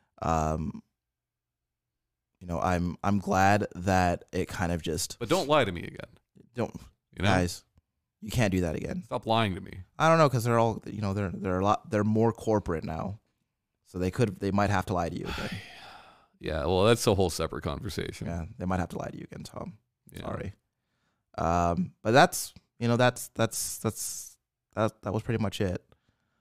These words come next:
Speaker 1: Um,
Speaker 2: Uh, Cacodemons' favorite game this generation was Doom,
Speaker 1: Sure.
Speaker 2: obviously.
Speaker 1: Uh, Cacodemon, uh, what did you think about Doom?
Speaker 2: Uh-huh.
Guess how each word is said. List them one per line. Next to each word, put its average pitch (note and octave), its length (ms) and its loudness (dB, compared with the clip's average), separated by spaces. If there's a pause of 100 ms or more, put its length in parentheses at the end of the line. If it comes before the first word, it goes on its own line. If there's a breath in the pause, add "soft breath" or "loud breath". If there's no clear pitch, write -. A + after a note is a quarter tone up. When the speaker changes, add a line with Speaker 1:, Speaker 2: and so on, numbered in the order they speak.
(240)
Speaker 1:
Um, E2+ 500 0 (460 loud breath)
Speaker 2:
Uh, G2+ 280 4
Cacodemons' G#2+ 800 -2
favorite F2 360 0
game F2 260 0
this E2 100 -2
generation D#2+ 540 -4
was D#2+ 160 -6
Doom, B2 500 4
Speaker 1:
Sure. - 220 -2
Speaker 2:
obviously. G#2+ 600 0 (200)
Speaker 1:
Uh, B2 320 10
Cacodemon, C3 760 6 (360 soft breath)
uh, A2 260 10
what B2 160 8
did D3+ 60 0
you D#3 80 0
think D3+ 140 6
about C#3 240 8
Doom? G#2+ 340 8 (1120)
Speaker 2:
Uh-huh. E2 300 -2